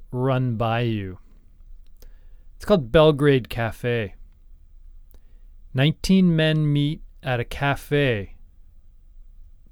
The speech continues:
to plan the assassination of Archduke Franz Ferdinand, kicking off the greatest world war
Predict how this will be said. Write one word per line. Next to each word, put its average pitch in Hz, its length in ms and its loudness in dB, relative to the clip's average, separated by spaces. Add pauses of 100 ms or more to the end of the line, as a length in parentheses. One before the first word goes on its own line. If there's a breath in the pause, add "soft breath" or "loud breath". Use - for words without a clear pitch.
to 120 120 -10
plan 139 440 0
the 131 80 2
assassination 131 920 -2
of 110 100 -6
Archduke 123 540 -2
Franz 120 400 -4
Ferdinand, 113 640 -6 (680)
kicking 147 320 -2
off 143 240 0
the 135 80 -4
greatest 127 480 -2
world 127 480 0
war 120 640 0